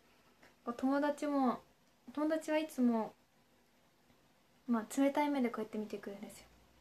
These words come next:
笑わない。だけど、あの、今日はやっぱり私のこういうとこが映ったって言ってて、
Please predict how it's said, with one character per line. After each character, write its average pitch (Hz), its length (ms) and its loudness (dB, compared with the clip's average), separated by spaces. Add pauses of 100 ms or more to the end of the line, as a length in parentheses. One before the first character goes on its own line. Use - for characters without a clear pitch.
(1700)
笑 214 180 -2
わ 214 60 -4
な 214 120 -2
い。 - 100 -6 (1600)
だ 240 100 -6
け 226 120 -2
ど、 226 440 0 (340)
あ 208 60 -10
の、 202 340 -8 (460)
今 277 100 0
日 247 60 0
は 214 280 -2
や 233 120 0
っ 240 100 -6
ぱ 269 120 6
り 220 40 4
私 330 380 2
の 359 340 2 (480)
こ - 140 -2
う 294 60 2
い 294 40 2
う 294 40 -2
と 285 100 -4
こ 262 120 -2
が 220 200 0
映 226 180 -2
っ 330 120 0
た 220 100 0
っ - 100 -4
て - 100 -20
言 185 100 -8
っ - 20 -20
て - 160 -20
て、 - 280 -12